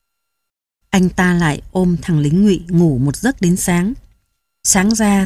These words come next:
tên lính ngỡ ngàng hỏi: "Sao anh cởi được trói mà không trốn?"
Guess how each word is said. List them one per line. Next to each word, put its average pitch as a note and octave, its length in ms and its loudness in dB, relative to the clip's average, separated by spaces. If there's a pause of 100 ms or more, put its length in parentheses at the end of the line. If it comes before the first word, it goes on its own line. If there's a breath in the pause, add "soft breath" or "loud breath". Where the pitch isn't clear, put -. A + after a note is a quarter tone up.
tên G3 140 4
lính F#3 280 2
ngỡ A3 160 0
ngàng A3 240 0
hỏi: D3 300 0 (560)
"Sao - 200 -2
anh A3 220 2
cởi F3 240 0
được D3+ 200 -2
trói F#3+ 260 -2
mà A#3+ 100 0
không G#3 240 0
trốn?" G3+ 300 0